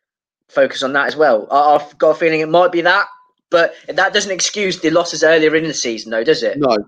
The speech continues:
Speaker 2: no, it
Speaker 1: Um,
Speaker 2: doesn't. When you're
Speaker 1: so
Speaker 2: losing to Norwich and you're losing to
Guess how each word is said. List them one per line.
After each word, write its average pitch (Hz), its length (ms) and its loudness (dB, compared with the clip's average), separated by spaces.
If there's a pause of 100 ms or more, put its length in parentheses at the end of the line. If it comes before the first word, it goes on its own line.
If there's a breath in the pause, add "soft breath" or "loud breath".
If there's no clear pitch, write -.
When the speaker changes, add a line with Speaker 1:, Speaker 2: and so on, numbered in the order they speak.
Speaker 2:
no, 139 140 0
it 113 80 2
Speaker 1:
Um, 127 60 -4
Speaker 2:
doesn't. 120 280 0
When 135 140 -4
you're 139 100 2
Speaker 1:
so 143 60 4
Speaker 2:
losing 127 240 -6 (100)
to 120 220 0
Norwich 120 640 -4
and 110 280 -8
you're 113 100 -8
losing 117 400 -4
to 110 340 0